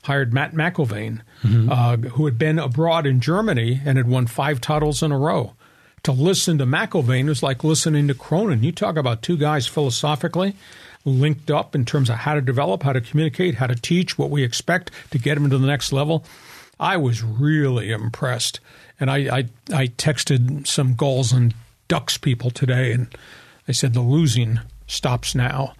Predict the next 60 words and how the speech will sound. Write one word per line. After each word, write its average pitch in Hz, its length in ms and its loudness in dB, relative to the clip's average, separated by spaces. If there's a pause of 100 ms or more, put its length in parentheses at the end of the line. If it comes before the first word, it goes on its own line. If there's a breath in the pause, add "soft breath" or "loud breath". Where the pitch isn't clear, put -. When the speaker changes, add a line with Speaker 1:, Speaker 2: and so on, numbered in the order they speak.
(140)
Speaker 2:
Yeah. 120 140 2
Speaker 1:
They're 143 120 2
gonna 143 160 0
turn 151 240 0
the 135 60 0
corner 143 320 0
on 127 120 2
this 120 160 2
thing 117 320 2
real 139 220 2
quick 127 400 -2
with 127 100 2
all 131 140 2
the 165 80 0
draft 143 300 0
picks 139 220 -4
they 139 120 2
have 131 240 2
and 113 100 0
all 139 140 2
the 165 80 0
cap 147 280 -4
space 139 300 0
they 131 140 0
have 127 240 2
and 120 120 2
all 156 80 2
the 156 120 0
young 151 260 2
guys 139 300 0
that 127 120 -2
they 135 100 2
have 120 240 2 (320 loud breath)
and 151 160 2
the 131 80 4
next 156 360 0
truckload 180 600 0
of 113 140 -2
young 139 180 0
guys 143 300 -2
that 131 100 0
are 131 60 2
coming 139 300 2
into 147 200 2
San 139 280 0
Diego 135 340 2
and 127 80 4
are 123 40 2
gonna 117 140 2
play 175 300 0
here 127 260 2 (240 loud breath)
for - 140 0
probably 165 540 0
most 139 380 2
of 135 80 -4
this 151 200 0
coming 131 320 2
season. 123 560 0 (540 loud breath)
You 147 100 2
know, 127 240 2